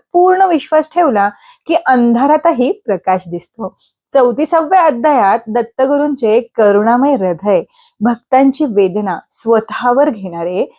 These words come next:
दर्शवले आहे. पस्तीसाव्या अध्यायात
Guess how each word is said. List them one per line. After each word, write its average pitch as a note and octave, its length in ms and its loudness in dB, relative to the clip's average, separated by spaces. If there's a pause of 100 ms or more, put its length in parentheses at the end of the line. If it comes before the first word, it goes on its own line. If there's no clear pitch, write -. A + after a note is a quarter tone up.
(180)
दर्शवले F3+ 460 0
आहे. F3 340 -6 (280)
पस्तीसाव्या C4 760 0
अध्यायात G#3+ 560 0